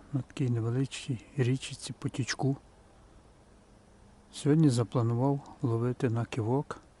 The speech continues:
на мотиля, на такій захаращеній, якійсь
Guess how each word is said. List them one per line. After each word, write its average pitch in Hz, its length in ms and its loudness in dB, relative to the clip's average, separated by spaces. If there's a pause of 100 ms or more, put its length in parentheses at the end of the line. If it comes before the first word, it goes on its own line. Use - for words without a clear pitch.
(2000)
на 131 240 4
мотиля, 117 640 0 (2250)
на 131 140 -2
такій 127 420 -2 (420)
захаращеній, 120 1160 -2 (2500)
якійсь - 440 -4